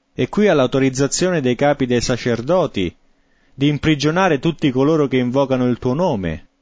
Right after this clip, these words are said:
Ma il Signore gli disse: "Va, perché costui è uno strumento da me scelto per portare il mio nome davanti alle genti, ai re e ai figli di Israele." E quindi Dio aveva bisogno di un uomo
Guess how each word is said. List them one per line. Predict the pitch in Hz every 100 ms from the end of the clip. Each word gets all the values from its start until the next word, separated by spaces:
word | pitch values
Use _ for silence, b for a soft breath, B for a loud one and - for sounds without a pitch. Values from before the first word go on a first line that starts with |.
| _ _ _ -
Ma | 98
il | 98
Signore | - 98 107 101
gli | 87
disse: | 87 90 - 87
"Va, | 85 98 78 - - - _ _ _ _
perché | 101 - 110 98
costui | 101 95 - 131 135
è | 117
uno | 104 98
strumento | - 101 98 117 127 -
da | 98 98
me | 110
scelto | 113 - - 85 82 - - 80 - _ _ _ _
per | - 101 -
portare | 101 98 117 113 104
il |
mio | 101 98
nome | 107 117 117 95
davanti | 95 98 101 98
alle | 92 87 87
genti, | 85 104 110 113 - 135 - _ _ _ _ _ _
ai | - 87 92
re | 104 123 135 _ _ _ _
e | 92
ai | 90
figli | 90 101 95 92
di | 87
Israele." | 82 85 85 82 76 73 73 - _ _ _ _ _ _ _
E | -
quindi | - 131 131 110
Dio | 127 131
aveva | 123 117
bisogno | 107 110 139 139 127
di | 110
un | 110
uomo | 135 131 87 80